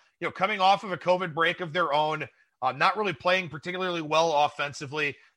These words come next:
They've got some regression signs in their five-on-five numbers. Kinda like the Bruins a little bit, but again, a very strange spot here,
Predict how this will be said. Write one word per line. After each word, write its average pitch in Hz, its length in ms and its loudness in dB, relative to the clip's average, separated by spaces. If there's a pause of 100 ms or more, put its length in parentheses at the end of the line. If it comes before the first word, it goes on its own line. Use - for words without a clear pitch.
They've 156 160 -4
got 185 220 2
some 185 160 -6
regression 170 480 -2
signs 165 440 0
in 170 180 -8
their 165 140 0
five-on-five 151 800 2
numbers. 139 460 -6 (380)
Kinda 262 140 2
like 294 140 0
the 262 60 -4
Bruins 226 380 0
a 226 40 2
little 226 160 2
bit, 214 220 -2
but 170 80 -2
again, 151 420 2 (320)
a 147 200 6
very 170 340 2
strange 175 640 -2
spot 160 400 4
here, 110 240 -8